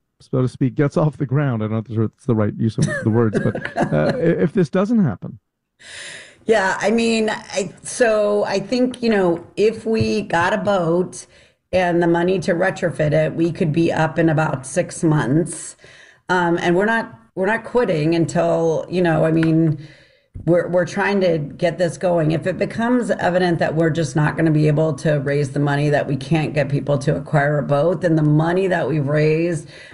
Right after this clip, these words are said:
Speaker 2: um, we will, we will give to abortion funds throughout the country. Um, we're working really hard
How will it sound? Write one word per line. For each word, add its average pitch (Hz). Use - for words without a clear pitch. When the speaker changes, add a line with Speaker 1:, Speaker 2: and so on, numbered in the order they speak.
Speaker 2:
um, 151
we 156
will, 147
we 156
will 143
give 131
to 139
abortion 139
funds 131
throughout 127
the 131
country. 175
Um, 147
we're 180
working 165
really 160
hard 156